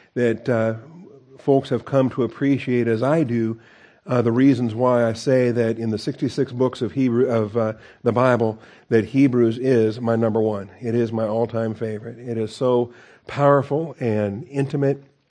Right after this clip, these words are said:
and marvelous, showing the glories of Christ and our place in Christ.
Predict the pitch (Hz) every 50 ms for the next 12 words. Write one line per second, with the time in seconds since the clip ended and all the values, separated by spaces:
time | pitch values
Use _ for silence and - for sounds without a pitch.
0 | _ _ _ _ _ - - 160 120 117 120 113 110 113 113 113 120 127 139 143
1 | 139 131 135 131 131 - - _ _ _ _ _ _ _ _ - - 147 135 139
2 | 139 135 123 120 104 120 123 127 135 135 131 120 131 117 - - 131 123 123 123
3 | 127 123 - 123 113 123 120 120 120 131 131 127 - - 127 127 127 123 - -
4 | 131 123 131 131 143 135 - 139 131 127 123 123 131 135 - -